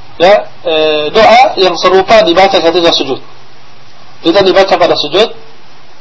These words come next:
as-sahwi. Ini bacaan ke yang sujud sahwi. Kalau sampai di sini, ya.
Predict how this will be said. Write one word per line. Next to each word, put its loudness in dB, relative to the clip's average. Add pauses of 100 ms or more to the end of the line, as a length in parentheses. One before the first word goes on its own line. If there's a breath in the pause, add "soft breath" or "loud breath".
(220)
as-sahwi. 0 (1080)
Ini 2
bacaan 2
ke 0
yang 4
sujud 0 (960)
sahwi. 2 (720)
Kalau 2
sampai 0
di 0
sini, 2 (840)
ya. -4